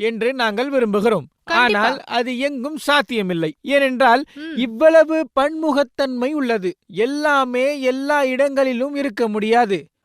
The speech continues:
Speaker 1: அதற்கான தொழில்நுட்பமும் அரசாங்க திட்டங்களும் உள்ளன. மாண்புமிகு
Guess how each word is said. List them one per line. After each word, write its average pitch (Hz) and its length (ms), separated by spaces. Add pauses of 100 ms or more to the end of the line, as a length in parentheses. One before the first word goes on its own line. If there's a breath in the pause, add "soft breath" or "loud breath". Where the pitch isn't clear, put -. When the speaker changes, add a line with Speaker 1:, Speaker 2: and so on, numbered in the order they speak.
(100)
Speaker 1:
அதற்கான 269 800 (180)
தொழில்நுட்பமும் 294 840 (180)
அரசாங்க 294 540 (120)
திட்டங்களும் 226 600
உள்ளன. 202 240 (480)
மாண்புமிகு 294 680